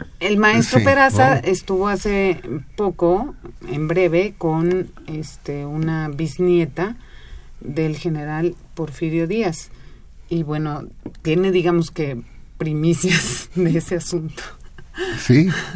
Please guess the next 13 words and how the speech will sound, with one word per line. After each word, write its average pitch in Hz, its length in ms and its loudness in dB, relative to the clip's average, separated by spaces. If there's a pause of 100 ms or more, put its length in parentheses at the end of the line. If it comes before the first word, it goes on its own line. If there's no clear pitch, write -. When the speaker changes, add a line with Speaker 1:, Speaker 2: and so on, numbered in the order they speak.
Speaker 3:
No, 190 340 4
no, 170 180 0
no, 160 240 -2
pero 143 220 6
bueno, 135 380 4
son 127 260 6
las, 107 600 4 (840)
las 117 140 6
mismas 175 440 8
cosas, 92 560 -2
o 90 40 -8
sea, 92 460 -2
esa 110 800 -2